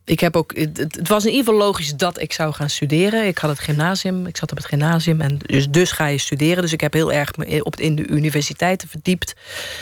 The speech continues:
Maar dat ging van, ehm, landbouwarchitect,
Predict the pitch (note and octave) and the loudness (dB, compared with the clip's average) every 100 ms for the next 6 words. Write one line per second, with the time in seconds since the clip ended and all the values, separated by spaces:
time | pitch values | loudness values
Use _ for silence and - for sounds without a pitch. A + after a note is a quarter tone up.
0 | - - D#3 D3+ - D#3+ D#3 C#3 D3 C#3+ | -6 0 2 2 2 2 2 0 0 0
1 | C#3+ C3+ - - - - - C#3 C#3+ C3+ | 0 -4 -10 -20 -20 -10 0 2 4 2
2 | C3+ C3 D3 _ _ _ _ _ _ - | 0 -4 -8 _ _ _ _ _ _ -6
3 | D3+ D3 D#3+ C#3+ D3+ D3+ C#3+ D3 D3+ - | 2 4 4 2 2 2 0 -2 -4 -2
4 | D#3 D3 - - - | -2 -2 -4 -12 -14